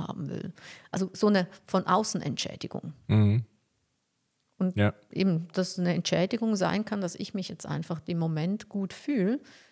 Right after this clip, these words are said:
Speaker 1: Das ist irgendwie so, ja gut, ich zahle damit keine Rechnungen, ja. Ja, aber ich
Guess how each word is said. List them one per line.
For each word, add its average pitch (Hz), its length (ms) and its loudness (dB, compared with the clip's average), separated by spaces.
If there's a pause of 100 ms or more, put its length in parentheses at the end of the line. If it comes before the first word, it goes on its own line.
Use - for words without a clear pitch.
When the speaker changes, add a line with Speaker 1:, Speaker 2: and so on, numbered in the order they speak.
(120)
Speaker 1:
Das 190 160 -4
ist 190 140 -6
irgendwie 190 360 0
so, 185 140 -2
ja 175 160 4
gut, 220 220 -4
ich 170 120 -4
zahle 185 200 2
damit 185 200 0
keine 180 300 2
Rechnungen, 170 480 2
ja. 180 340 2 (640)
Ja, 196 320 0
aber 139 300 -4
ich - 380 -12